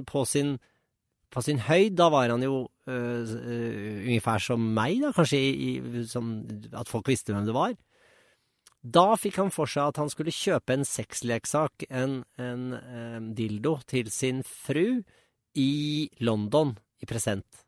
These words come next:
Og det er klart at når, da han så ble tatt i tollen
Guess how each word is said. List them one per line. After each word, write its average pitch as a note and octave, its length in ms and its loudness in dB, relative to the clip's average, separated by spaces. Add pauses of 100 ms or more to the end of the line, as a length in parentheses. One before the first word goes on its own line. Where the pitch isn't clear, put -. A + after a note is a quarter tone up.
(600)
Og C3 100 -6
det F#3 140 6
er - 60 -12
klart E3 220 2
at - 300 0 (800)
når, D#3 340 0 (160)
da D3 160 4
han F3 120 2
så D#3+ 120 2
ble D#3+ 120 2
tatt - 360 -4
i D#3+ 80 0
tollen D3 420 2